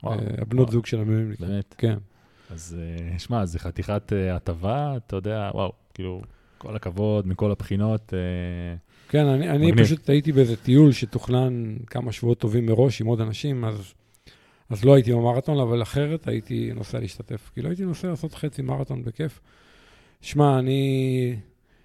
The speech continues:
Speaker 2: אה, חייב להגיד, אני לא, החיבור שלי לעיר ירושלים הוא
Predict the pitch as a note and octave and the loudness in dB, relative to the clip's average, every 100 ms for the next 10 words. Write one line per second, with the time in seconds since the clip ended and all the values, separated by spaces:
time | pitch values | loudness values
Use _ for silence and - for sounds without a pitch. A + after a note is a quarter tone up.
0 | _ - - C3+ E2+ A#2+ - A#2 B2+ B2 | _ -20 -14 -8 -6 -6 -2 0 2 2
1 | A#2 B2 A2+ A2 A2 B2 B2 B2 A#2 A2+ | 2 0 -2 0 2 4 6 4 2 0
2 | A2 A2+ A2 B2 A#2 C3 C3 A2 A2+ B2 | -2 -6 -6 -4 0 0 2 4 4 2
3 | A#2 G#2+ G#2 A2+ A#2+ A2+ A2 A2+ A2+ A2 | 2 0 0 2 2 0 0 -2 -2 -4